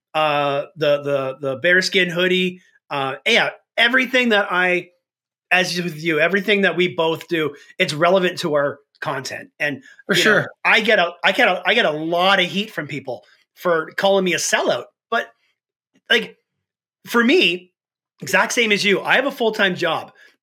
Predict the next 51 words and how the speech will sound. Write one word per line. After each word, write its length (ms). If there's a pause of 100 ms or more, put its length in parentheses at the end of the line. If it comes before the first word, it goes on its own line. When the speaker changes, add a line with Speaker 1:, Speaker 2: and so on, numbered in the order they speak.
Speaker 1:
and 400 (640)
a 60
lot 220
of 60
the 60
revenue 440
I 100
make 200
from 160
YouTube, 520
I 120
actually 260
put 180
it 80
aside 320
for 80
my 120
retirement, 560 (540)
and 360
Speaker 2:
Sure 80
do. 100
Speaker 1:
I 160
save 300
it 80
for 120
my 120
daughter, 420 (480)
and, 400
Speaker 2:
Yeah. 280
Speaker 1:
um, 300 (220)
or 160
I 60
use 240
it 80
to 60
pay 200
for 120
my 120
trips 300
that 120
I 100
go 200
on. 220 (360)
And 440 (340)
I 80
don't 160
think 160
anybody 380
has 180
a 60
right 360